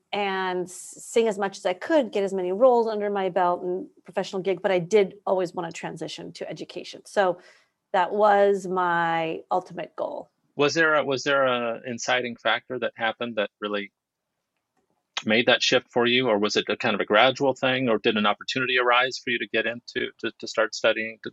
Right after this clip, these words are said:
Speaker 2: like, going to U S C? Was that your goal by that time?
Speaker 1: Um, you, do you mean the, the, the shift into education?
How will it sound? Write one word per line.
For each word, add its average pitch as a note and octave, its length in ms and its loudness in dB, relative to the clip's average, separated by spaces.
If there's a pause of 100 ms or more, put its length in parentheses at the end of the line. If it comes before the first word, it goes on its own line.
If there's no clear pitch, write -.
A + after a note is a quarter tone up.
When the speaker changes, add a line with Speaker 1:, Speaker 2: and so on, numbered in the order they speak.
(100)
Speaker 2:
like, A2+ 200 2 (260)
going F#2+ 160 0
to F2+ 60 -8
U - 140 2
S - 100 -2
C? B2 200 0
Was A#2+ 160 -2
that G#2 120 2
your G#2 100 -4
goal A2 380 2 (220)
by G2+ 120 4
that G#2 180 0
time? B2 240 -4 (600)
Speaker 1:
Um, G#3 680 2 (100)
you, B3 300 0 (120)
do G#3 100 -4
you B3 60 0
mean A#3+ 580 -2 (200)
the, G#3 360 2
the, G3 220 0
the G3 100 -8
shift B3 360 0
into A3+ 200 -2
education? A3+ 560 0